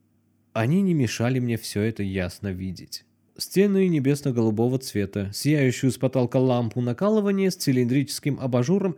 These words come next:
из бумаги. Я лежал в кровати, просторной квадратной кровати,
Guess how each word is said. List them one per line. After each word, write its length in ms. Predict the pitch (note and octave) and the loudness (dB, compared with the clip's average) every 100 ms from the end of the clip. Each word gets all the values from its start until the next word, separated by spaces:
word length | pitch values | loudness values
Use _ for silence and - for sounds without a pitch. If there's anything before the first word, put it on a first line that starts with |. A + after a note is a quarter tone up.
| - | -4
из 240 | E3+ F3 | -2 0
бумаги. 680 | D3 D3+ B2 G2 F#2 G2 G2+ _ _ _ G2+ | 2 2 2 0 -4 -8 -10 _ _ _ -4
Я 240 | A2+ D#3+ | 4 6
лежал 320 | G3 E3 F3+ | 6 4 2
в 80 | F3+ | 2
кровати, 580 | G3 D#3+ G#2 - F2 G2+ - | 2 4 2 0 -10 -12 -6
просторной 580 | G#2 G2 - D#3 F3 F3 | -2 -2 2 2 4 0
квадратной 640 | - A2 G#2 G#2+ - G#2 | 0 -2 0 -2 0 -4
кровати, 640 | A#2 B2+ G3+ G#3+ G3 G3 | 0 0 2 0 -2 -2